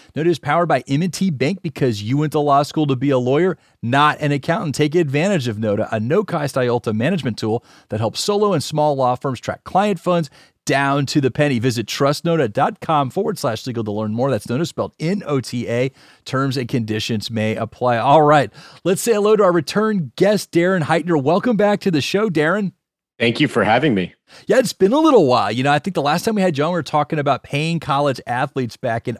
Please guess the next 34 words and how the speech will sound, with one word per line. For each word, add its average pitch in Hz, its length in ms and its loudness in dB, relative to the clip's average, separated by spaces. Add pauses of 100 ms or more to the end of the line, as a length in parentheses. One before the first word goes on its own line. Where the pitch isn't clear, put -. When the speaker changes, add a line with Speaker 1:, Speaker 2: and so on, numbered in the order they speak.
Speaker 1:
August 120 480 -2
of 104 80 -8
twenty 135 320 -6
twenty. - 300 -6
So, 127 280 0
uh, 123 120 4 (280)
I 131 80 -6
guess 185 320 -2
what's 180 240 -2
new 165 160 2
in 139 100 0
your 120 120 -2
life? 104 400 -6 (640)
Speaker 2:
That's 135 260 0
really 131 300 4
interesting 120 520 0
because 101 340 -2
here 139 240 2
we 127 160 4
are 113 220 4
in 98 140 -2
June 123 340 2
twenty 117 320 -2
twenty-one, 110 800 0 (360)
and 117 140 0
we're 113 100 4
less 120 320 0
than 117 140 2
a 104 80 2
month 120 480 0
away 120 640 2
from 117 320 -4
college 123 420 2
athletes 113 580 -2